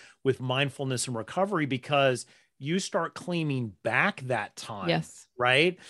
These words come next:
Speaker 1: You get more time out of the investment, not
Speaker 2: Yeah.
Speaker 1: less time with
Speaker 2: Yeah.
Speaker 1: mindfulness and meditation.
Speaker 2: It's, we have blurred the lines, right?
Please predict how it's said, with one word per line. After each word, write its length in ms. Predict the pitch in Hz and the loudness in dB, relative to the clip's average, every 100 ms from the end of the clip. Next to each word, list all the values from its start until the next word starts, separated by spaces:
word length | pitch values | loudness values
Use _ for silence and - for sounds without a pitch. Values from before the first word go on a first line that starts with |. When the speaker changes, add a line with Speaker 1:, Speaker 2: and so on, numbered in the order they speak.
| - - - | -20 -20 -6
Speaker 1:
You 220 | 147 180 | 0 4
get 220 | 196 135 | 4 2
more 500 | 123 131 151 220 254 | -2 -2 2 2 0
time 400 | - - 165 143 | -4 -4 -2 0
out 140 | 123 | 0
of 60 | 120 | -2
the 120 | 117 | -4
investment, 540 | 104 107 104 - 107 98 | -6 -8 -8 -10 -12 -6
not 240 | 135 123 | -6 -4
Speaker 2:
Yeah. 60 | 123 | -2
Speaker 1:
less 280 | 147 196 - | 0 0 -4
time 460 | - 92 76 69 _ - | -10 -14 -16 -20 _ -10
with 140 | 117 | -8
Speaker 2:
Yeah. 40 | 113 | -4
Speaker 1:
mindfulness 540 | - 156 107 101 - | -6 -6 -10 -10 -12
and 60 | 104 | -12
meditation. 580 | 82 80 76 76 80 73 _ _ _ _ _ _ _ _ _ _ - _ _ 262 | -14 -14 -14 -14 -16 -20 _ _ _ _ _ _ _ _ _ _ -20 _ _ -4
Speaker 2:
It's, 320 | 277 - - _ _ _ _ - | -2 -6 -20 _ _ _ _ -4
we 240 | 190 262 | 0 4
have 320 | 269 214 208 - | 4 2 -4 -10
blurred 480 | 180 185 196 220 202 | -2 2 4 4 4
the 80 | 180 | 2
lines, 720 | 170 160 226 - - - - _ _ _ _ _ _ _ | 2 0 -2 -4 -10 -16 -20 _ _ _ _ _ _ _
right? 240 | 175 202 | 2 2